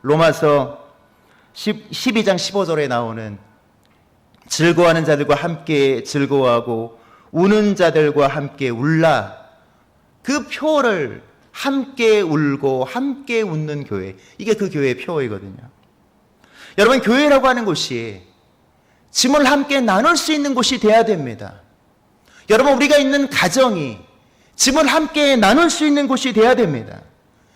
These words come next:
여러분, 우리가 일하고 있는 일터, 직장에도 짐을 서로 나눌 수 있는 사람들이 있어야 되는 것입니다. 여러분, 이를 위해서 기도하시기를 바랍니다. 그래서 동역자가 필요한 것입니다. 여러분, 이를 위해서 구해야 된다는 것입니다.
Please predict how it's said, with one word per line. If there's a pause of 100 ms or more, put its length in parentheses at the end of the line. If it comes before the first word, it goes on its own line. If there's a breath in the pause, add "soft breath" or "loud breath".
(160 soft breath)
여러분,
우리가
일하고
있는
일터,
직장에도 (300 soft breath)
짐을
서로
나눌
수
있는
사람들이
있어야
되는
것입니다. (340 loud breath)
여러분,
이를
위해서
기도하시기를
바랍니다. (680)
그래서
동역자가
필요한
것입니다. (1000 soft breath)
여러분,
이를
위해서
구해야
된다는
것입니다.